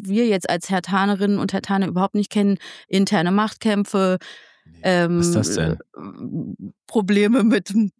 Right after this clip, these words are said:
Speaker 1: Präsidium, diverse andere Sponsoren, Sachen, alles, sagen wir mal so, ruckelige Zeiten. Ja, dann tut es mir für diese Mannschaften total leid. Aber am Ende muss man sagen, dass ich glaube, dass ich schon glaube, dass sie bis zum gewissen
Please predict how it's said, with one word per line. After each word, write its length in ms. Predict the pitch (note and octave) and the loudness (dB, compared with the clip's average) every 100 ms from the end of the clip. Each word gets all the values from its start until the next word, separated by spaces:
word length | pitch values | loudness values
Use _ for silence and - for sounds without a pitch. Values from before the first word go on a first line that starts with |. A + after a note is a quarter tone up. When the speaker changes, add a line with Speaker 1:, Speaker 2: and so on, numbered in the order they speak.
| - | -4
Speaker 1:
Präsidium, 1000 | G3+ F#3 A#3+ B3 G3 A3 G#3 G#3 G3+ F#3+ | -2 0 0 0 0 0 2 2 2 0
diverse 440 | G3+ F3+ F#3 F#3 F#3+ | -2 0 0 0 -2
andere 300 | G#3+ G#3 G3+ | -2 -2 -4
Sponsoren, 580 | - F#3 G3 G#3 G3+ G3+ | -2 -2 0 0 0 0
Sachen, 440 | G3+ A#3 G3+ G3 | -2 0 -2 -2
alles, 340 | - G#3+ G3+ - | -2 -2 -2 -6
sagen 340 | - G3+ G3 | -4 -2 -2
wir 60 | G3+ | 0
mal 160 | F#3+ | -2
so, 280 | F#3 G#3 G#3 | -2 -4 -4
ruckelige 640 | G3 G#3 C#4+ C#4 G#3 F#3+ - | -6 -4 -4 -2 -4 -6 -8
Zeiten. 640 | - F#3+ G#3 A3+ G#3+ G#3 - - - _ _ _ _ _ _ _ _ - | -2 -2 0 0 -2 -2 -6 -14 -20 _ _ _ _ _ _ _ _ -2
Ja, 280 | E3+ D3+ - | 0 0 0
dann 680 | F#3+ G3+ G#3 G#3 G#3 G3+ - _ | -2 2 2 4 4 2 -2 _
tut 240 | - C4 A#3+ | -2 0 0
es 120 | A#3+ | 0
mir 180 | A3+ G#3 | 2 0
für 140 | G#3 | -2
diese 340 | F#3 A3 A3 G#3+ | -2 0 0 0
Mannschaften 600 | F#3+ G3+ A3+ G3+ - G3 | 2 0 0 -2 -2 -4
total 380 | F#3 - F3 | -4 -2 0
leid. 380 | E3 D#3 F#3+ C#4 - | 2 0 0 -2 -2
Aber 160 | F3 | 0
am 80 | E3 | 0
Ende 180 | - G#3+ | 0 2
muss 180 | B3 A3 | 0 0
man 120 | G#3 | 0
sagen, 200 | G3 G3 | 0 0
dass 180 | F3+ - | -2 -4
ich 140 | - | -6
glaube, 300 | E3 D#3 D3+ - | -2 0 0 -2
dass 260 | E3+ D#3+ | -2 -2
ich 120 | D#3 | -4
schon 200 | - G#3+ | -6 -2
glaube, 220 | A3+ F#3 F3+ | -2 0 0
dass 180 | F3+ | -2
sie 100 | - | -2
bis 180 | E3 E3 | -6 -4
zum 160 | F3 E3 | -2 -2
gewissen 440 | D#3 G3 - A3 | -2 -4 -2 -2